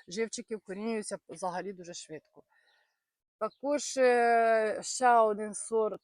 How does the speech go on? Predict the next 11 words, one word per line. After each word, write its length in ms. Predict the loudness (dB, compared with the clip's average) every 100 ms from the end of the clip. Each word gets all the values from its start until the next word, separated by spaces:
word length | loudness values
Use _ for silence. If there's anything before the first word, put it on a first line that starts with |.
| -10
е, 460 | -8 -6 -6 -6 -10 _ -12
кущик 320 | -10 -8 -8
в 40 |
мене 360 | -6 -6 -6 -10 _ _ -14
Герхус 520 | -6 -6 -6 -10 -10
Сара. 560 | -10 -6 -6 -4 -6 -8 _ _ _ -10
Ось 180 | -10 -2
так 240 | -2 0
виглядає, 840 | -6 -6 -8 -6 -6 -6 -6 -10 -12
класний 480 | -2 2 2 -2 -12
сорт. 400 | -14 -10 -6 -6